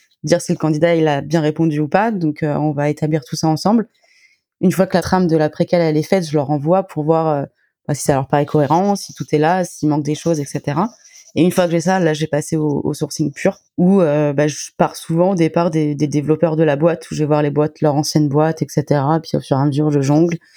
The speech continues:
euh, sur, euh, les concurrents, euh, ce que j'ai dit au départ, en fait, reprendre la cartographie, et puis au fur et à mesure, y aller,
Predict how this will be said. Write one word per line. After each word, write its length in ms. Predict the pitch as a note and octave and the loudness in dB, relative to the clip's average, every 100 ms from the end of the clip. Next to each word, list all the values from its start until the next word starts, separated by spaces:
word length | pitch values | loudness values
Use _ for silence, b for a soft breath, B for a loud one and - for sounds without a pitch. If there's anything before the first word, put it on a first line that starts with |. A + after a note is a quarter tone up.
| B B B D3 | B B B 0
euh, 160 | C#3 | 2
sur, 300 | C3+ - C#3 | 0 -2 2
euh, 100 | D3+ | 2
les 120 | C#3 C#3+ | 2 2
concurrents, 1000 | C#3+ C3+ C3+ B2+ D#3 E3+ E3 E3 C#3 | 0 0 -2 2 4 4 4 2 0
euh, 200 | C3+ C3 C3 | 0 0 -2
ce 120 | - | -2
que 100 | C#3+ | -2
j'ai 160 | C3 C3+ | 0 2
dit 100 | C#3+ | 2
au 60 | |
départ, 320 | C3+ C3+ D#3+ | 2 0 0
en 60 | C#3 | 0
fait, 140 | D3+ - | -2 0
reprendre 300 | C#3+ D#3+ D3+ | 0 2 2
la 100 | C#3+ | 2
cartographie, 720 | C3+ - C#3 C#3 C3+ F3+ F3 | -2 -2 0 0 0 0 0
et 60 | D3+ | 0
puis 180 | - C#3 | -2 -6
au 20 | |
fur 220 | - C3+ | -4 -2
et 20 | |
à 60 | C3+ | -2
mesure, 240 | C#3 D3+ | -2 -2
y 100 | D3+ | -2
aller, 160 | C3+ | -2